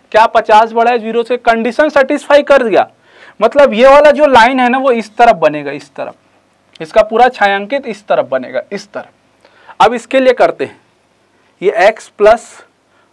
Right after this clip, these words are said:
Y is equal to fifty, इसी के लिए करा ना मैं, सब सही जा रहे हैं ना,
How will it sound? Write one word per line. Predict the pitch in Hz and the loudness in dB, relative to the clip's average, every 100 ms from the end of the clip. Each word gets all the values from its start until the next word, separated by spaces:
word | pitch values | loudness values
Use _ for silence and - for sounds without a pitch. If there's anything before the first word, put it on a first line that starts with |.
| _ | _
Y | 139 156 165 214 | -2 2 2 2
is | 196 165 | -2 -8
equal | 165 170 165 | -8 -4 -6
to | 175 - | -4 -8
fifty, | 147 - 135 113 _ 170 | -12 -12 -14 -14 _ -16
इसी | - 190 | -12 -8
के | 185 | -6
लिए | 160 | -6
करा | 151 131 | -8 -10
ना | 151 | -12
मैं, | 196 226 _ _ _ _ _ | -16 -18 _ _ _ _ _
सब | - 170 | -6 -6
सही | - 143 | -6 -10
जा | 143 139 | -6 -6
रहे | 135 | -4
हैं | 165 | -6
ना, | 208 | -10